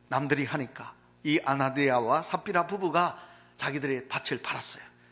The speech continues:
밭을 팔아가지고 딱 돈을 헤아려 보니까 이게 돈이 액수가 많아요. 아까운 마음이 생겼어요. 그 일부를 딱 떼어가지고 감춰뒀어요.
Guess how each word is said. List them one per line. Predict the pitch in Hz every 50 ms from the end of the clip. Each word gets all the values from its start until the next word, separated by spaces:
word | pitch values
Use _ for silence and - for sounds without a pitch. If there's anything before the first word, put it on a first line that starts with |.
| - - _ _
밭을 | - 233 247 - 302 277
팔아가지고 | 214 226 247 254 226 233 214 196 226 226 226 190 - - - - - - - - - _ _ _ _ _
딱 | - 190 180 180 170 156 151 147 143 135
돈을 | - - 180 185 185 175
헤아려 | 147 180 175 175 175 170
보니까 | - 165 156 147 135 - 135 -
이게 | 151 156 143 160 147 123 110 -
돈이 | - 143 147 143 -
액수가 | 165 165 - - 160 131 127
많아요. | 117 113 113 117 107 104 107 - - _ _
아까운 | - - - 156 160 151 143
마음이 | 143 139 131 127 127
생겼어요. | 117 - 139 123 110 101 - - - - - - - - _ _
그 | - 139 135
일부를 | - - 185 180 170 175 170 160 131 117 -
딱 | - 139 131 131 123 123 - -
떼어가지고 | 196 202 180 175 156 147 131 127 135 131 170 190 190 - - - - - - _
감춰뒀어요. | - - 127 113 - 160 - - 110 - - - - -